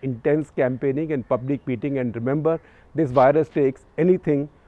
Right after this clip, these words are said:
from one week to two to three weeks then to infect people. Also, the first lot who get infected will then infect others. So the peak im-, impact you will see in about three to four weeks. So I would say that, you know, once again, sort of neg-, negatively that you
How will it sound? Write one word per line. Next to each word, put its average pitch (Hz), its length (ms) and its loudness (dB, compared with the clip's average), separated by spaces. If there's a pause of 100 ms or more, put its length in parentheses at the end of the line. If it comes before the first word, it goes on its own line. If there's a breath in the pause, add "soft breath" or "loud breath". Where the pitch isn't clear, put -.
(120)
from 135 260 -2
one 160 260 2
week 156 300 2 (320)
to 139 200 -2
two 175 240 2
to 151 200 0
three 190 220 0
weeks 139 400 -2
then 127 240 -2
to 170 180 -2 (380 soft breath)
infect 170 440 0
people. 117 380 -4
Also, 156 280 0
the 131 160 0
first 190 380 2
lot 156 200 6
who 160 60 0
get 135 160 0
infected 135 540 -4
will 123 100 -2
then 135 180 -2
infect 127 420 -4
others. 139 340 -2 (420 soft breath)
So 220 200 6
the 160 120 -2
peak 233 480 -2
im-, 180 140 -8 (200)
impact 175 600 2 (100)
you 147 140 2
will 165 200 2
see 165 200 0
in 156 80 2
about 139 320 2
three 165 160 0
to 147 180 -2
four 131 260 -2
weeks. 113 360 -4
So 175 220 -4 (120)
I 147 120 0
would 165 200 0
say 170 160 -4
that, 151 200 -4
you 156 80 -2
know, 147 100 -2
once 127 260 -4
again, 147 280 -2 (340 soft breath)
sort 156 160 0
of 135 80 2
neg-, 131 400 0
negatively 156 560 -2
that 139 200 -6
you 143 120 -4